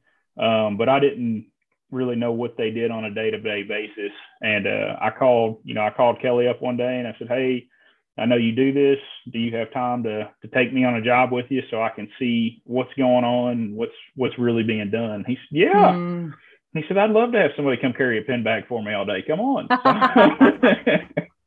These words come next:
Speaker 1: I got to go out and hike around in the woods with Kelly all day and play with some G P S equipment that I hadn't seen and, uh, never, never laid hands on a, on a G P S or,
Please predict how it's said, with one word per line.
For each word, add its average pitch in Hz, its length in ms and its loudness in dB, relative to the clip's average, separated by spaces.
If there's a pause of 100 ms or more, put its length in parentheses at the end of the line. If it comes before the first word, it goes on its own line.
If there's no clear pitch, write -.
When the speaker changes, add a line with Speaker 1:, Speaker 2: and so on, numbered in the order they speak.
(960)
Speaker 1:
I 135 100 4
got 139 200 4
to 135 60 -4
go 139 180 2
out 139 160 2
and 147 80 -12
hike 139 240 -2
around 143 220 0
in 131 40 -2
the 135 60 -2
woods 135 260 2
with 127 140 -10
Kelly 151 260 2
all 120 160 -2
day 123 300 -2
and 117 160 -6
play 131 180 -2
with 131 220 -4
some 113 260 -8 (600)
G 147 160 -2
P 147 160 0
S 147 160 4
equipment 143 460 -4
that 117 120 -2
I 110 80 0
hadn't 113 340 -2
seen 131 440 -6
and, 110 240 -6
uh, 104 200 -2
never, 120 460 -2 (400)
never 127 260 0
laid 127 280 2
hands 123 320 -2
on 123 120 -2
a, 110 240 -6
on 123 160 -4
a 117 60 -6
G 117 160 -4
P 120 180 -4
S 123 180 0 (100)
or, 104 280 -10